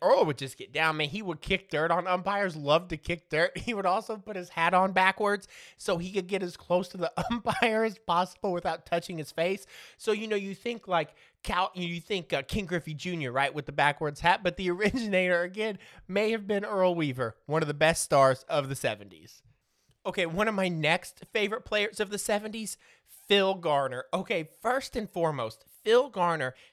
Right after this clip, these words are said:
had a mustache that was so strong,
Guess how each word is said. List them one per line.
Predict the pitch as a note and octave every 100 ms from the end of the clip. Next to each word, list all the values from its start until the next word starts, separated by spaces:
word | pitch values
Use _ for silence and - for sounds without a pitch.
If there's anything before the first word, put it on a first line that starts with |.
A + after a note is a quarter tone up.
| -
had | F#3+ G3
a |
mustache | D3+ D3 D#3+ - D#3+ C#3+ -
that | - B2
was | B2+ -
so | - - F#3+ F#3 G#3+
strong, | A3 - - D3+ E3 A3 C4+